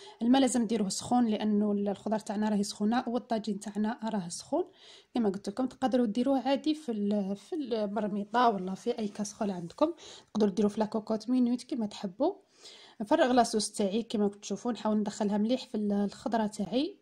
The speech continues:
راهي الخضره تاعي طيبه، نغطيها فقط ونخلي واحد الخمس دقائق باش تتجانس لنا يعني الم-، لي زيبيس مع ال-،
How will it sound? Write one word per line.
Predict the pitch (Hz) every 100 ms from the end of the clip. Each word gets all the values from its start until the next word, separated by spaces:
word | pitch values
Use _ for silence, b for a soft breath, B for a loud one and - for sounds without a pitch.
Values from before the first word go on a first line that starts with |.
| 226
راهي | 233
الخضره | 220 - 233
تاعي | 226 233 214
طيبه، | 214 302 240 254 370 B B B B
نغطيها | 226 247 254 262 226
فقط | 247 254 - 285 311
ونخلي | 277 269 247 240
واحد | 233 -
الخمس | 214 277 247
دقائق | - 220 214 247 254
باش | 233 262
تتجانس | 269 - 240 233 208
لنا | 254 214
يعني | 240 208
الم-، | 214 208 208 202 196 190
لي | 214
زيبيس | 202 208 208 247 -
مع | 214 202
ال-، | 220 208 190 180